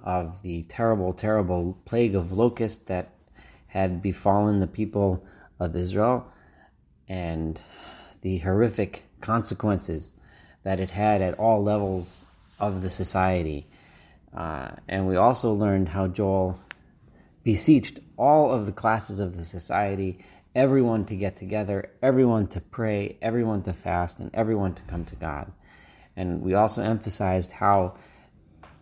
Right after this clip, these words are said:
notable it was that Joel refused to, the prophet refused to blame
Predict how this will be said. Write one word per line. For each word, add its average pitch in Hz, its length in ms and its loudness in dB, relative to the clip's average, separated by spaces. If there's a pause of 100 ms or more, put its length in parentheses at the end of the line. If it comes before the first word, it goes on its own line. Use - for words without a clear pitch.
(840)
notable 123 560 8
it 85 100 -2
was 95 320 0
that 92 180 -6
Joel 113 440 0 (400)
refused 151 600 4
to, 104 280 2 (320)
the 104 80 -4
prophet 131 380 2
refused 120 460 2
to 120 60 2
blame 107 640 4